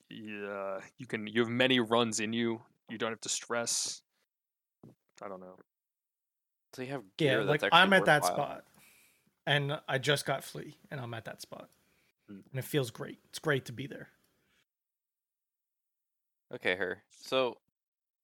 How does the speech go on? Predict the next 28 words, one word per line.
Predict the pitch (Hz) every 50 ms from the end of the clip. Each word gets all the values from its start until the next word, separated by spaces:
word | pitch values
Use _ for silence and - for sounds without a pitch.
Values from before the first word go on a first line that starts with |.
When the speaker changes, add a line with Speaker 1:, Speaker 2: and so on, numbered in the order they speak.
| _ _
Speaker 2:
I | - 143 165
don't | 170 156
know | 139 131 120 113
what | 107 98 98 76
you | 95 104 104
know | 98 95 92 90 76
about | 62 90 92 98 95 - 80 - -
my | - 98 95 95
life | 90 87 87 87 -
right | - 90 - -
now, | 87 87 85 87 90 _
but | - 87 - - _ _ -
I'm | 110 98
house | 101 120 107 95 -
hunting. | - 101 85 87 - - _ _ _ _ _ _ _ _ _ _ _ _ _ _ _ _
Speaker 1:
So, | - - 143 147
I, | 147 135 -
yeah, | 135 151 165 151
I've | 127 104
been | 135 123 117
listening. | 127 143 143 - 160 151 160 160 160 160 - _ _ _
Um, | 117 113 117 117 117 117 113 113 110 107 110 - - _ _ -
I've | 110 101
heard | - 127 123 127 127 127 120 120 120 - - _ _ _ _ _ _ _ _ _
you've, | - 110 110 113 110 104 104 104
uh, | 110 107 107 107 107 107 107 104 98 -
been | 117 107 101
shopping. | - - 123 110 110 110 - 123 120 120 120